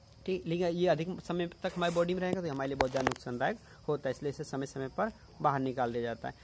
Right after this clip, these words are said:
तो जो अपशिष्ट पदार्थ होते हैं, इनको शरीर से बाहर निकालने की प्रक्रिया उत्सर्जन कहलाती है। उपापचय, उपापचय की प्रक्रिया के फलस्वरूप बने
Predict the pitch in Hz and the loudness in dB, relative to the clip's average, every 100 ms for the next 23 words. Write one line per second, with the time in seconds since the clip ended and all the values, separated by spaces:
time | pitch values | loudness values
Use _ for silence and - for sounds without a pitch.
0 | - - 214 240 185 - 233 - 170 147 | -6 0 2 4 2 2 -6 0 6 6
1 | 127 131 - 139 156 202 - 160 156 175 | 6 0 -4 -4 -4 -6 -4 -4 -4 -4
2 | - 156 185 196 - 117 - - - 123 | -2 2 2 2 -2 -10 -12 -20 -14 4
3 | 151 156 247 190 147 127 120 123 160 - | 6 8 6 6 2 0 0 -4 -8 -10
4 | 120 131 143 220 233 - - 135 131 110 | -6 -2 2 2 0 -12 -10 -8 -6 -6
5 | 117 113 117 107 - 117 131 - - - | -8 -8 -10 -10 -10 -12 -14 -18 -20 -12
6 | - 175 170 160 - 220 277 - - - | -4 4 6 6 4 2 2 0 -12 -20
7 | - - - - - - - 151 - 170 | -20 -20 -20 -20 -20 -20 -8 -2 6 6
8 | 170 - 233 226 196 - 156 156 156 151 | 6 4 4 2 -4 -2 -2 0 2 2
9 | 151 143 135 123 135 117 127 147 190 | 0 -2 -2 -2 -4 -2 -2 0 0